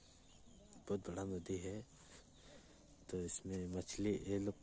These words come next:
मछली पकड़ता है। हम सुबह सुबह, हमारा घर टाउन पे है, हम थोड़ा इधर आया है क्योंकि, अ, इधर देखने के लिए, हम भी आप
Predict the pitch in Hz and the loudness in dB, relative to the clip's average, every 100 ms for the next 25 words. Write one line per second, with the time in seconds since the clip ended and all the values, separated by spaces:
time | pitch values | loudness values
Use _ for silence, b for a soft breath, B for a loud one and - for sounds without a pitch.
0 | - 98 - 113 101 90 92 - 98 101 | 0 0 2 2 2 2 0 2 4 4
1 | 98 - 95 92 - 101 101 - 98 101 | 2 2 2 2 2 2 2 0 -2 0
2 | 101 B B B B B - - - - | -2 B B B B B -14 -14 -8 -6
3 | 87 - 107 101 - 101 98 101 - 101 | -6 2 4 4 6 6 8 8 10 10
4 | 104 123 107 87 98 98 92 90 87 101 | 10 6 4 4 6 6 4 4 6 8
5 | 95 98 104 - - B B B B - | 8 4 0 -6 -16 B B B B -12
6 | - 90 92 92 85 - - - - 95 | -2 0 2 2 2 -4 -10 -10 -2 -2
7 | 85 82 87 - - 92 95 98 - 110 | -2 -4 -8 -8 0 0 2 -2 2 2
8 | 104 107 104 110 107 113 104 - 110 | 6 8 8 4 4 4 4 2 -2